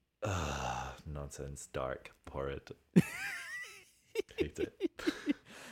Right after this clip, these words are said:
Speaker 2: Can I
Speaker 1: Hate
Speaker 2: put
Speaker 1: it.
Speaker 2: this? Can I say this out loud? 'Cause we put this in our show notes. Every <coughs> article about
Speaker 1: Oh, yeah.
Speaker 2: how Beetlejuice is popular amongst teenagers cites this statistic, and it says that seventy point seven nine percent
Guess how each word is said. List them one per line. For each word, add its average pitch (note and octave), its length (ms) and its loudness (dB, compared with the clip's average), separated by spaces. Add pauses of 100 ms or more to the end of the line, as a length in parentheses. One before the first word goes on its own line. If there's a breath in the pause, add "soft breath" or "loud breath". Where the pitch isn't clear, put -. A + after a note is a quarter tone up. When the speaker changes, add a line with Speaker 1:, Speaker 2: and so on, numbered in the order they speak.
(120)
Speaker 2:
Can E3 120 8
I D#3 40 10
Speaker 1:
Hate D3+ 100 6
Speaker 2:
put E3+ 140 12
Speaker 1:
it. - 40 -6
Speaker 2:
this? E3+ 200 10 (100)
Can D3 120 6
I C#3 60 8
say C3+ 220 6
this C#3 180 4
out C3 120 8
loud? B2 160 6
'Cause B2+ 140 2
we C3 80 6
put - 160 0
this C3 180 0
in B2+ 80 2
our A#2 120 4
show A2+ 180 2
notes. A#2 280 2 (300 loud breath)
Every D#3+ 580 10
<coughs> - 80 -2
article B2 640 6 (340 soft breath)
about A#2 480 8
Speaker 1:
Oh, - 100 -10
yeah. B2+ 60 6
Speaker 2:
how A#2 500 8 (160)
Beetlejuice B2+ 580 6
is A#2+ 120 0
popular B2+ 640 6
amongst A#2 500 0
teenagers C3 800 2
cites - 580 4
this C3+ 280 6
statistic, - 800 2 (420 soft breath)
and C3 100 4
it C3 140 2
says B2+ 280 10
that A#2+ 260 6 (280)
seventy G3 560 8
point D#3+ 300 2
seven D3+ 340 4
nine C#3+ 240 4
percent C3 600 0